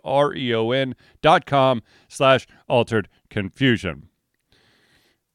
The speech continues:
And I will talk to Clark about his patron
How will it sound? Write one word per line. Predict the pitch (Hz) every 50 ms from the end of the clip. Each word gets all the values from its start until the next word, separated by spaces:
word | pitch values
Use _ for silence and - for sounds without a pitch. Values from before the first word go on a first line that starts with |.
| _ _ _ _ _ _ _ _ _ _ _ _ _ _ _ _ _ _ _ _ _ _ _ _ _ _
And | 104 104 104 101 98 95 - -
I | - 117 127
will | 131 117 110
talk | - - 156 170 165 -
to | - 117
Clark | - - 113 107 101 101 - _ _ _ -
about | - 104 87 - 101 101 98 98 104 - _ _ _ _ _ _ _ _ _ _ _ _ _
his | - 135 160 151 - -
patron | - - 127 123 113 - - - 107 104 98 98 95 85